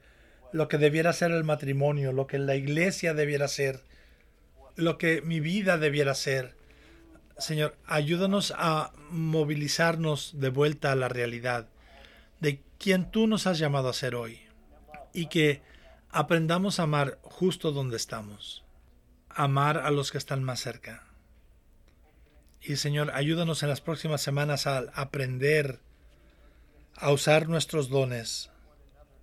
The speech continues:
a, para conectar unos con otros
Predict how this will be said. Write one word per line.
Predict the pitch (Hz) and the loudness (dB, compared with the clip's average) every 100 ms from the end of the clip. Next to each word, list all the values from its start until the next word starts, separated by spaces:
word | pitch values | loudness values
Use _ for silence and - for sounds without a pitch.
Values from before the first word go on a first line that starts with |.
| - - _ - _ _ _ | -20 -20 _ -20 _ _ _
a, | - 170 | -6 -2
para | 160 156 | 2 2
conectar | 147 151 139 165 175 | 2 -2 0 2 2
unos | 170 147 - | 0 -2 -2
con | 143 | -2
otros | 139 135 135 123 - - | -2 -2 -4 -4 -12 -16